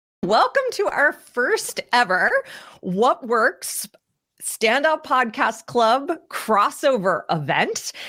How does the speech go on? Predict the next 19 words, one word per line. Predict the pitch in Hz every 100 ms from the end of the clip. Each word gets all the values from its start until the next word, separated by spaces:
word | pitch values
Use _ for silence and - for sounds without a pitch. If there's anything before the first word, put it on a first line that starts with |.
| -
And | 269 269
there | 269
is | 277 269 -
no | 294 330 339 370 440 539
one | 320 156 170 226 403 _ -
that | 202 240 -
I | 247 269 269 262
could | 220
think | 320 339
of | 208 190
that | 214 214
would | 254
be | 254 285
better | - 285 339 302 151 175 - - _
for | 240 240 240 240 -
this | 202 233 294 - -
role | 180 190 247 233 147 160 -
of | 185 151
guest | 190 294 - - -